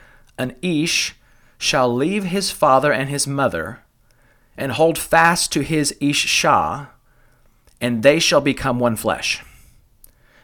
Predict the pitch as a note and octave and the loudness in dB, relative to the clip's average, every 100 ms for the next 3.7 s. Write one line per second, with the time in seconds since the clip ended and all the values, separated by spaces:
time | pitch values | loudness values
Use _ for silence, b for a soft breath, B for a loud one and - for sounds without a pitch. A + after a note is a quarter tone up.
0 | - E3 F3+ - G3 F3+ F3 - - E3 | -4 -2 0 0 0 0 -4 -4 -2 0
1 | D#3 - D3+ D3 C3+ C#3 D#3+ E3+ - D#3 | 0 -2 -4 -2 -4 -2 0 0 0 -2
2 | D3 - A#2+ A2 F#2 F2+ F#2+ G#2+ A#2 A2+ | -2 -6 -6 -4 -4 -6 -6 -4 -4 -4
3 | A2+ A#2 - D3+ A#2+ A#2 | -4 -4 -2 -2 -2 -4